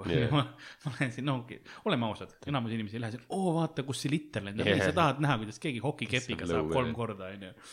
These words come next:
Speaker 2: Ja siis viska-, viskab endal kindad käest ja teist tüüpi
Speaker 1: Jaa.
Speaker 2: vastu jääd rammima hakkab, on ju. See on see, mille pärast inimesed hokit
Speaker 1: <laughs>
Speaker 2: lähevad vaatama.
Speaker 1: Mõni tahab ise ka lõuga anda.
Speaker 2: <laughs> Jah.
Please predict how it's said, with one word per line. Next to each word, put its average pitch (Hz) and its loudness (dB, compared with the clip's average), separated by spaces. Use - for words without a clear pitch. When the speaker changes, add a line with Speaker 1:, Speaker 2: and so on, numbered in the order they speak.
Speaker 2:
Ja 110 -6
siis 120 -2
viska-, - 4
viskab 139 0
endal 117 0
kindad 135 0
käest - -6
ja - -10
teist 123 -4
tüüpi 117 0
Speaker 1:
Jaa. 82 2
Speaker 2:
vastu 85 -2
jääd 123 -4
rammima 120 -2
hakkab, 110 -6
on 107 -6
ju. - -14
See 262 -2
on 196 2
see, 135 2
mille 107 0
pärast 110 -2
inimesed 117 0
hokit 110 -4
Speaker 1:
<laughs> 104 -6
Speaker 2:
lähevad 104 -8
vaatama. - -6
Speaker 1:
Mõni 87 4
tahab 82 -4
ise 92 -2
ka 98 -2
lõuga 85 -2
anda. 80 -2
Speaker 2:
<laughs> 117 -8
Jah. 143 -2